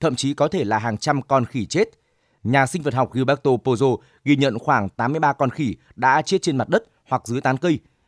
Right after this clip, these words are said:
Tình trạng này bắt đầu từ ngày mùng năm tháng năm và đạt đến đỉnh điểm vào cuối tuần qua. Ông Pozo cho biết,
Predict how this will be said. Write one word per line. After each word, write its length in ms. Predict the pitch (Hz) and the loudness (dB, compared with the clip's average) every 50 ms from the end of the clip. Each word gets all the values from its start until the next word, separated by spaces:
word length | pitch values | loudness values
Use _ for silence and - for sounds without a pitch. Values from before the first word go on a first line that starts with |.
| _ _ _ _ - | _ _ _ _ -4
Tình 200 | 156 151 143 131 | -2 0 0 0
trạng 180 | - 151 123 | 0 0 0
này 120 | 135 139 135 | 0 0 0
bắt 160 | 156 196 190 | -2 -2 0
đầu 180 | 170 143 131 123 - | 0 0 0 0 -2
từ 80 | 135 | -2
ngày 200 | 123 123 123 120 | 0 0 0 2
mùng 200 | 120 120 117 113 | 2 0 0 0
năm 140 | 127 139 131 | -2 -2 -4
tháng 160 | - 110 117 | -4 -6 -4
năm 160 | 151 165 143 - - _ _ _ _ | -2 -2 -2 -2 -4 _ _ _ _
và 260 | - 98 95 131 127 131 | -6 -2 2 2 2 2
đạt 200 | 117 143 135 156 | 2 0 -2 -2
đến 140 | 127 151 | -4 -4
đỉnh 140 | 185 196 120 | -4 -4 -2
điểm 220 | 113 127 117 92 76 - _ - | 0 0 -2 -2 -4 -8 _ -2
vào 220 | - 123 123 117 | 2 2 2 2
cuối 260 | - - - 120 123 151 | 2 0 -2 -2 -2 0
tuần 140 | - 139 110 | -2 -2 -2
qua. 260 | - 127 131 123 - - _ _ _ _ _ _ _ _ _ _ _ _ _ | 0 0 0 0 -2 -6 _ _ _ _ _ _ _ _ _ _ _ _ _
Ông 160 | - 127 120 107 | -2 -2 0 0
Pozo 260 | - 127 120 107 120 | 0 0 0 0 0
cho 140 | 113 - 113 | -2 -2 -2
biết, 200 | 104 139 196 - | 2 2 2 2